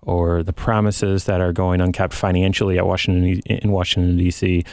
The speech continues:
apply that to your own life and say, "Okay, I'm gonna make a good financial decision in my own life.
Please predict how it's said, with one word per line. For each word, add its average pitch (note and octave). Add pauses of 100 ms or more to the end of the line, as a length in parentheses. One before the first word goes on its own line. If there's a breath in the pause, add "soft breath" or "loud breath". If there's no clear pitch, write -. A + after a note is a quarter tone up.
(140 loud breath)
apply D#3+
that D3+
to D3+
your C3
own B2
life E2
and G#2+
say, C3
"Okay, B2 (240 loud breath)
I'm D3
gonna B2+
make G#2
a G2+ (220)
good G#2+
financial G2
decision F2+
in F2+
my F2
own E2+
life. -